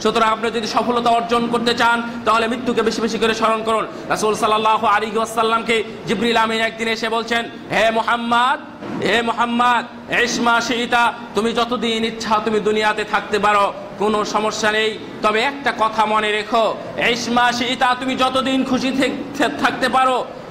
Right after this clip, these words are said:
তবে মনে রেখো, ফাইন্নাহু মাসিউক, তুমি একদিন, ফাইন্নাকা মাইয়িত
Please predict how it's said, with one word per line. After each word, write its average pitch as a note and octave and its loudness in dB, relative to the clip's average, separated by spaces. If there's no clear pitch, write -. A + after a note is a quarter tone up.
তবে A3+ 2
মনে A3 2
রেখো, A3+ -2
ফাইন্নাহু A3 2
মাসিউক, G#3 0
তুমি G#3 2
একদিন, F#3+ -2
ফাইন্নাকা A3 2
মাইয়িত A3 0